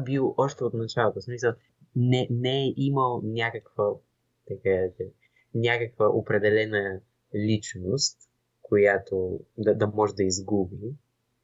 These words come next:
или пък в началото е бил все едно нещо и после, к-, като типично за мен, за този Били Дунс роман, че трябва да се покаже развитието на героя, че той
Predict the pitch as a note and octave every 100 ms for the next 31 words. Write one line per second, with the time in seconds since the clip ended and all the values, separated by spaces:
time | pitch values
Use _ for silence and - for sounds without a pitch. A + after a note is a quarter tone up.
0 | _ B2 A#2+ A#2+ A#2 - - _ - A2+
1 | A2 A2+ - A#2 A2 - G#2 G#2 G#2 G2+
2 | G2+ G2+ G2 G2 - _ - G#2+ G2+ G2+
3 | G2 F#2+ - A2 - G#2 G2+ F#2+ F#2+ F#2+
4 | - _ _ _ _ _ G#2+ - - G2
5 | G#2 - - G2+ - G2+ G#2+ - F#2+ F#2+
6 | F#2+ F#2 - _ _ G2 - G2 F#2+ F#2+
7 | F#2 F#2 - F#2+ F#2+ G2 G2 G2 F#2+ _
8 | - G#2 G2+ - G2+ F#2+ G2 F#2+ F#2+ F#2+
9 | _ - F#2+ - F#2 F2+ F2+ F2 F2+ F#2+
10 | G#2 - -